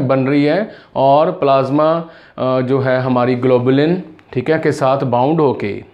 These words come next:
प्लाज्मा ग्लोबुलिन के साथ बाइंड, बाउंड होके लिवर के पास जाती है और लिवर में, लिवर में इस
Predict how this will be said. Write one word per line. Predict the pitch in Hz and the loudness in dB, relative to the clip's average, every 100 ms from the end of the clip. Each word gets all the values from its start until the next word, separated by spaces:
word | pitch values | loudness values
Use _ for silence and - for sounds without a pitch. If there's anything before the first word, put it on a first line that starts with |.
| _ - | _ -4
प्लाज्मा | 131 127 127 151 165 | 0 2 0 0 0
ग्लोबुलिन | 165 143 131 135 135 | 0 0 0 -2 -4
के | 135 139 | -4 -6
साथ | 139 131 135 | -2 -4 -4
बाइंड, | 120 117 123 135 123 | -4 -2 -2 -2 0
बाउंड | 123 139 156 | 0 0 0
होके | 123 113 123 147 165 - - - | 0 0 0 0 -2 -10 -10 0
लिवर | 131 139 170 | 2 4 2
के | 175 | 2
पास | 170 160 160 147 | 0 2 2 2
जाती | 160 151 170 | 0 0 -2
है | 170 196 202 - - - | 0 -2 -4 -12 -10 0
और | 160 196 160 | 2 4 2
लिवर | 151 165 214 | 2 4 4
में, | 214 156 113 98 - _ _ 131 | 2 0 -4 -8 -18 _ _ -2
लिवर | 135 165 170 214 | 2 2 4 2
में | 202 190 202 | 2 2 0
इस | - 175 175 | 0 0 0